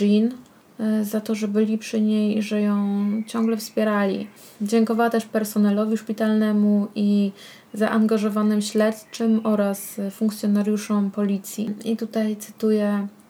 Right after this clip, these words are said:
„Jestem równie wdzięczna znakomitym funkcjonariuszom Departamentu Policji Wichita, którzy w końcu uratowali mnie od załamania psychicznego lub samozagłady. Dla wszystkich zaangażowanych był to koszmar”.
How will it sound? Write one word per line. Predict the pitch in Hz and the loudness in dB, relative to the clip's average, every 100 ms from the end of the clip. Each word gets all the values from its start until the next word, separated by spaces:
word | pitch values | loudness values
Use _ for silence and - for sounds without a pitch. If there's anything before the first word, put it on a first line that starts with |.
| _ - | _ -6
„Jestem | 220 220 226 | -6 -2 -2
równie | 233 240 240 233 220 | 0 0 0 0 0
wdzięczna | 208 220 233 226 220 214 | 0 -2 -2 -2 -2 -2
znakomitym | 208 214 208 208 208 208 220 208 | -2 -4 -4 0 0 0 -2 -2
funkcjonariuszom | 214 208 208 214 208 208 220 220 208 | 0 -2 -2 -2 0 0 -2 0 -2
Departamentu | 202 202 202 - 202 208 214 208 | -2 -4 -8 -6 -4 -2 -2 -4
Policji | 202 202 208 - 208 | -2 -2 -4 -6 -4
Wichita, | 202 226 247 240 247 247 - - - - | 0 -2 -4 -10 -6 -6 -8 -20 -20 -20
którzy | - 247 254 | -10 -6 -4
w | |
końcu | 254 262 247 247 | -4 -6 -4 -4
uratowali | 240 240 233 240 254 226 | -4 -4 -4 -2 0 0
mnie | 208 202 202 208 | 2 0 0 -2
od | 196 | -2
załamania | 208 208 208 226 226 | 0 2 2 2 0
psychicznego | 208 - 208 208 - 208 202 208 | -2 -8 -6 -6 -4 -2 0 0
lub | 208 220 | 0 -2
samozagłady. | - 214 214 208 190 208 202 190 196 220 - - - - - | -4 0 0 0 -2 0 0 -2 -6 -8 -16 -20 -20 -20 -6
Dla | 214 | -4
wszystkich | 214 247 233 240 220 | -2 -6 -6 -4 -2
zaangażowanych | 214 214 208 202 202 208 202 202 | -2 0 0 0 -2 -2 0 -2
był | 196 - 196 | -2 -2 -2
to | 202 190 | -4 -8
koszmar”. | - 190 - 214 214 | -6 -8 -6 -8 -8